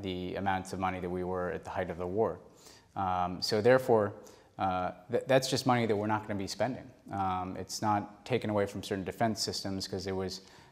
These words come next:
uh, more geared towards supporting the deployment of a hundred fifty, hundred sixty thousand U S troops in Iraq. A-, and what the president was talking about tonight is the necessity of taking that money, and this gets to the second question, and reinvesting in America,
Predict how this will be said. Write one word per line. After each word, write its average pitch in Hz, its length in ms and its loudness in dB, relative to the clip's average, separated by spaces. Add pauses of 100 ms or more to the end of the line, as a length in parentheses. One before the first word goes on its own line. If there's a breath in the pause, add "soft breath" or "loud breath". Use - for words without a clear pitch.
uh, 92 100 -2
more 101 240 0
geared 101 380 2
towards 98 220 -4
supporting 101 500 -2 (340 soft breath)
the - 60 -6
deployment 104 560 -2
of 90 140 -4
a 95 40 -6
hundred 98 320 -4
fifty, 98 280 -4
hundred 92 280 -4
sixty - 320 -6
thousand 92 340 0
U 90 80 -2
S 87 80 -6
troops 127 300 -2
in 92 80 -6
Iraq. 85 340 -6 (600 loud breath)
A-, 101 180 -2
and 104 200 0
what 110 120 4
the 113 80 0
president 139 300 4
was 127 80 4
talking 131 240 2
about 123 180 6
tonight 117 400 2 (100)
is 95 440 -2 (480 soft breath)
the 101 60 -2
necessity 117 600 4
of 98 140 0
taking 123 320 0
that 98 120 2
money, 95 200 0
and 98 80 -2
this 101 120 -2
gets 104 180 0
to 101 60 -4
the 95 40 -2
second 117 260 0
question, 101 400 -4 (560 soft breath)
and 110 140 2
reinvesting 127 500 6
in 120 80 4
America, 120 480 2